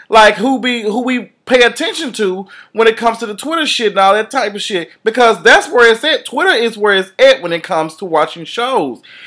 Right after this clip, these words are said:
And I've n-, I, who's following Samore? She doesn't have a presence right now. You need to get one of these damn bloggers to do it. Yeah, you don't even probably have to pay their ass.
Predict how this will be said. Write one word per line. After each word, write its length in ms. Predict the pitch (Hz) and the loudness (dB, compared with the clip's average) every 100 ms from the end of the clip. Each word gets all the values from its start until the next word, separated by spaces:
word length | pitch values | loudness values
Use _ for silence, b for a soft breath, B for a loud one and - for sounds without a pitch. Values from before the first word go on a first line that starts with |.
| B B - | B B 0
And 120 | 214 | 4
I've 240 | 247 254 | 4 4
n-, 80 | 254 | 2
I, 240 | - 240 233 | 4 4 4
who's 300 | 349 415 - | 6 6 6
following 460 | 277 311 415 277 | 6 6 6 2
Samore? 640 | 254 226 202 156 110 87 - b b b | 0 -2 -2 -2 -2 -6 -14 b b b
She 180 | - 277 | -6 2
doesn't 340 | 262 262 254 | 4 4 2
have 300 | 233 262 262 | 2 2 2
a 60 | 240 | -2
presence 600 | - 254 403 285 202 170 | 2 4 4 2 -4 0
right 280 | 175 165 | 2 2
now. 100 | 156 | 0
You 160 | 175 247 | -2 0
need 140 | 370 | -2
to 80 | 285 | 0
get 160 | 262 208 | -2 2
one 140 | 190 | 2
of 60 | 208 | 2
these 140 | 254 | -4
damn 340 | 254 208 196 170 | 0 2 2 4
bloggers 540 | 196 233 311 208 185 | 4 6 4 0 -6
to 80 | 185 | -8
do 300 | 170 147 113 | -4 -4 -4
it. 100 | - B 208 196 | -8 B -16 -6
Yeah, 260 | 262 294 | 2 6
you 160 | 262 294 | 6 4
don't 140 | 523 | 0
even 120 | 285 254 | -2 2
probably 220 | 269 277 | 4 4
have 140 | 285 | 4
to 80 | 262 | 0
pay 260 | 262 294 339 | 0 2 4
their 720 | 302 285 233 214 156 117 | 4 4 2 4 4 2
ass. 100 | - | -4